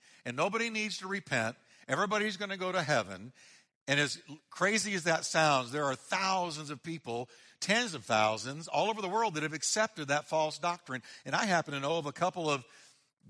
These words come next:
good preachers, um,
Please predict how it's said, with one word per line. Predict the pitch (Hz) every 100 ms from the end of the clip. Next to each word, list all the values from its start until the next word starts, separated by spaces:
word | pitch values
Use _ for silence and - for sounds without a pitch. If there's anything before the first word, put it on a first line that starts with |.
| 95
good | 175 214 185 139
preachers, | - 247 247 - 120 190 113 156 - - _ _ _ -
um, | 117 113 110 110